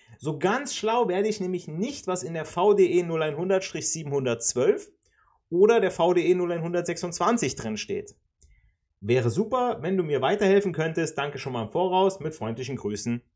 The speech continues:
Chris. Ja, daraufhin habe ich ihm erstmal eine Rückfrage gestellt und mich auch bedankt für seine Worte. Und er schrieb: Servus Giancarlo, vielen Dank für die Zeit, die du dir nimmst, um mir helfen und mir helfen möchtest.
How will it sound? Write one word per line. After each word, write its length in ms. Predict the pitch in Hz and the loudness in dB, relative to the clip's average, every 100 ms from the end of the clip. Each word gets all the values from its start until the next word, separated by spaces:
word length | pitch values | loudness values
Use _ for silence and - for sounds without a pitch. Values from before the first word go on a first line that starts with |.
| _ | _
Chris. 640 | - 82 95 92 - - _ _ _ _ _ _ _ _ - | -16 -8 -4 -4 -4 -8 _ _ _ _ _ _ _ _ -8
Ja, 220 | 107 120 | 2 4
daraufhin 380 | 127 143 143 147 | 6 6 6 2
habe 100 | 147 | 0
ich 80 | 147 | -2
ihm 80 | 135 | -2
erstmal 260 | 143 131 | -2 0
eine 80 | 131 | 0
Rückfrage 460 | 185 - 165 160 147 | 0 2 2 2 -2
gestellt 420 | - 160 160 160 | -2 4 4 2
und 320 | 123 120 123 | -4 -6 -6
mich 160 | 123 - | -8 -6
auch 140 | 120 | -4
bedankt 400 | 120 123 170 170 | 0 0 0 -2
für 80 | 139 | -6
seine 200 | 143 131 | -4 -2
Worte. 280 | 151 185 180 | -2 -2 -2
Und 100 | 127 | -6
er 80 | |
schrieb: 380 | 135 - 180 - _ _ _ | -6 2 2 2 _ _ _
Servus 380 | - 165 175 - | 0 2 2 0
Giancarlo, 420 | 143 147 170 190 | -4 0 4 4
vielen 320 | 175 165 156 | 4 -2 0
Dank 320 | 156 185 - - | 0 -2 -6 -14
für 500 | - 156 151 151 - | -6 2 2 2 -6
die 160 | 139 131 | -12 -10
Zeit, 480 | - 170 202 233 - | -6 -2 -2 -2 -8
die 160 | 143 180 | -6 -4
du 80 | |
dir 140 | 160 160 | -2 -2
nimmst, 340 | 175 190 - _ - | -2 -2 -6 _ -10
um 120 | 160 | -4
mir 140 | 160 | 0
helfen 460 | 131 143 135 113 - - | 4 4 4 -4 -6 -8
und 140 | 131 | -4
mir 100 | 123 | 2
helfen 260 | 113 117 113 | 2 2 0
möchtest. 400 | 90 - - | -8 -12 -16